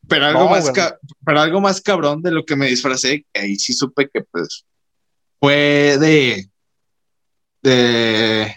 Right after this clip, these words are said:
Speaker 1: Blue, la de Pistas de Blue, güey.
Speaker 2: ¿Blue
Speaker 1: Es
Speaker 2: es
Speaker 1: hem-,
Speaker 2: perra?
Speaker 1: es hembra, güey.
Speaker 2: Júralo.
Speaker 1: Te lo juro, güey. Es, es hembra, güey. <laughs> Blue,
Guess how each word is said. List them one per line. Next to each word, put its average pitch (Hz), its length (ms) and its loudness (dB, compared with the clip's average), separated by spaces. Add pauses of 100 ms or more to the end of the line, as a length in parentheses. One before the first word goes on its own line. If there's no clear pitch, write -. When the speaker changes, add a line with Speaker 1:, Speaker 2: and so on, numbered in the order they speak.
Speaker 1:
Blue, 156 580 2
la 117 140 -2
de 113 100 -4
Pistas 131 320 -4
de 135 80 -2
Blue, 135 260 -2
güey. 143 300 -2 (800)
Speaker 2:
¿Blue 156 220 0
Speaker 1:
Es - 140 2
Speaker 2:
es 160 60 0
Speaker 1:
hem-, 160 140 0
Speaker 2:
perra? 180 300 0 (180)
Speaker 1:
es 143 220 2
hembra, 160 360 -2
güey. 110 320 -4 (1500)
Speaker 2:
Júralo. 156 720 2 (500)
Speaker 1:
Te 131 120 2
lo 120 140 2
juro, 139 300 4
güey. 113 280 -4 (640)
Es, 123 320 -2
es 131 280 0
hembra, 147 400 0
güey. 117 160 0 (140)
<laughs> - 1500 -8
Blue, 156 520 4